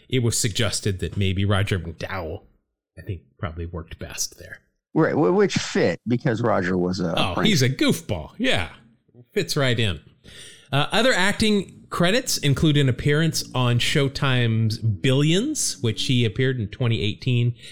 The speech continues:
Speaker 1: as Elmsley Count. I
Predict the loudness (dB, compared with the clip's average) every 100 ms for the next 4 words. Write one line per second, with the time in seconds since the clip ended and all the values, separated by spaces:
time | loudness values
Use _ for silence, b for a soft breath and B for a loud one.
0 | B -4 0 0 -2 -6 -2 2 4 2
1 | 2 2 0 -2 0 0 0 -4 -8 -4
2 | -6 -8 _ _ _ _ _ _ _ -12
3 | -6 -6